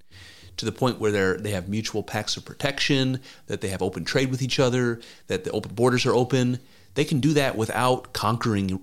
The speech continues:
Ukraine. They can do that as friends. The fact that Putin made the choice that it couldn't, it had to be done by taking over, I think makes a difference, right?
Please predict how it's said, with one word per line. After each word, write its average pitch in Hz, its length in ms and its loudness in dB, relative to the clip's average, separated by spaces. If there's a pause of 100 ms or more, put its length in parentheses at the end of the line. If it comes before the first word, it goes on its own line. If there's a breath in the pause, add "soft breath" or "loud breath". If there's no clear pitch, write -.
Ukraine. 101 720 -4 (120)
They - 80 -6
can 117 120 -2
do 127 120 2
that 123 120 4
as 101 100 2
friends. - 760 0 (360 loud breath)
The 107 80 -6
fact 127 300 -2
that - 180 -4
Putin 117 500 -2
made 117 260 -2
the 101 60 -6
choice 135 440 2
that 92 140 -2
it 101 100 -6
couldn't, - 260 -4
it 104 60 -2
had 123 320 -2
to 127 60 -4
be 127 100 2
done 120 320 2
by 98 160 0
taking 107 460 -4
over, 110 640 2 (640 loud breath)
I 135 100 0
think 143 240 -2
makes 117 260 0
a 113 60 -4
difference, - 720 -4 (500)
right? 104 240 -2